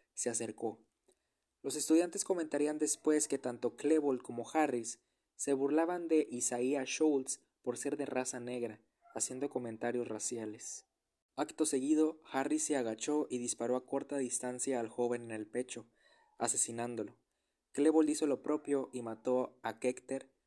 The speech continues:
Por su parte, Scott fingió su muerte y logró salvarse. Tras esto, dispararon de muerte a otros dos estudiantes e hirieron a otros más,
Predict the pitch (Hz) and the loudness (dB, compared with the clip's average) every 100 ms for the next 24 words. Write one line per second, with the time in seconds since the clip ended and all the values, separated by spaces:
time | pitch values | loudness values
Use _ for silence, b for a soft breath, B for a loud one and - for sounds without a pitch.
0 | _ - 117 - - 143 156 - 123 - | _ -8 -6 -6 -2 0 0 -4 -10 -14
1 | _ _ - 117 - 127 127 117 127 - | _ _ -8 -6 -4 -4 -6 -4 -4 -4
2 | 117 120 123 - 127 123 _ 117 107 107 | -6 -6 -8 -6 -6 -6 _ -6 -4 -4
3 | 110 - - - 104 110 107 - _ _ | -6 -8 -10 -8 -8 -8 -8 -10 _ _
4 | _ _ _ _ _ _ _ - 131 135 | _ _ _ _ _ _ _ -6 -2 2
5 | 165 185 - 151 - b b _ 143 - | 2 0 0 0 -2 b b _ -2 2
6 | 143 170 185 170 147 147 156 151 139 139 | 4 4 2 -2 0 0 0 0 0 0
7 | 143 139 139 - 123 120 127 - 120 - | -2 -2 -2 -2 0 -2 -4 -4 -4 -2
8 | 127 127 135 143 151 131 127 127 120 117 | 0 2 2 2 0 -2 -4 -4 -4 -4
9 | 117 - | -2 -2